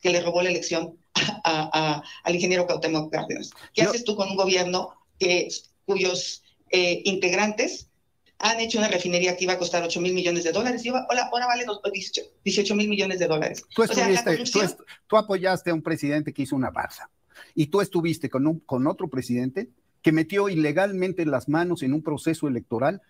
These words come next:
Speaker 2: para robarse con Vicente, con Felipe Calderón, la presidencia. Y tú, yo no recuerdo posiciones tuyas en contra de la guerra desatada por Felipe Calderón. Y tú, que vienes de un origen de izquierda, que tienes un origen de izquierda,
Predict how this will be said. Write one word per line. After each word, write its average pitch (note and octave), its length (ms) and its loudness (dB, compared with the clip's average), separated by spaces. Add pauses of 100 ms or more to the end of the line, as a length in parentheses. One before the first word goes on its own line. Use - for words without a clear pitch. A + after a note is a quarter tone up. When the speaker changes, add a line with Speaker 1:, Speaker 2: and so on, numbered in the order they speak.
(120)
Speaker 2:
para C#3 240 4
robarse C#3+ 560 0
con B2+ 160 -2
Vicente, D3+ 420 -2
con B2 280 -2
Felipe D3 440 -2
Calderón, B2+ 560 0
la C3+ 140 2
presidencia. G#2+ 640 -4 (400)
Y D3+ 140 2
tú, B3+ 320 0
yo C#3+ 200 2
no D3 160 4
recuerdo D#3 580 0
posiciones B2 640 -6 (180)
tuyas C#3 480 0 (420)
en D#3 180 2
contra G3+ 440 0
de E3 120 0
la B2+ 160 2
guerra E3 320 2
desatada C#3 520 0
por - 160 -10
Felipe B2 360 -2
Calderón. F#2 460 -4 (760)
Y D3 160 2
tú, C4 340 0 (360)
que C3+ 100 2
vienes E3 320 4
de D#3 80 4
un E3+ 160 4
origen E3+ 340 2
de C3+ 120 0
izquierda, C3+ 640 0
que C#3+ 100 -2
tienes D#3+ 280 2
un D3 120 2
origen D3 340 -2
de C#3+ 80 2
izquierda, C3 460 -2